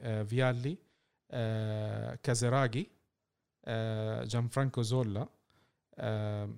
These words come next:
مين في كمان كان عندك؟ آه، إنريكو كييزا، ديل بييرو، إنزاكي، فييري، هدول دخلوا بعدين، وتوتي. و-، وكان في عندك في واحد نسيته،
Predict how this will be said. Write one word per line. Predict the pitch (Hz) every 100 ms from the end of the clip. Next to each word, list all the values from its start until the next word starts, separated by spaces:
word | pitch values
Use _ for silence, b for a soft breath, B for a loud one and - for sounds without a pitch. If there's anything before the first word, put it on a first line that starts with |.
| -
مين | 131
في | 135 113
كمان | - 113
كان | 107 104
عندك؟ | 101 104 104 _ -
آه، | 135 113 113 - 127
إنريكو | 127 131
كييزا، | - 131 127 120 117 165 - _ _ _ _
ديل | 127
بييرو، | 113 139 135 127
إنزاكي، | 120 113 123 120
فييري، | 107 113 123 117
هدول | 117 117 113
دخلوا | 113 113
بعدين، | 104 107 117
وتوتي. | 107 123 - - 123 - _ _ _ _ _ -
و-، | 113 110 110 110 110 107 107
وكان | 107 107 - 143 139
في | - 127
عندك | 120 147 127 -
في | -
واحد | 139 131 120 117
نسيته، | 117 139 123 117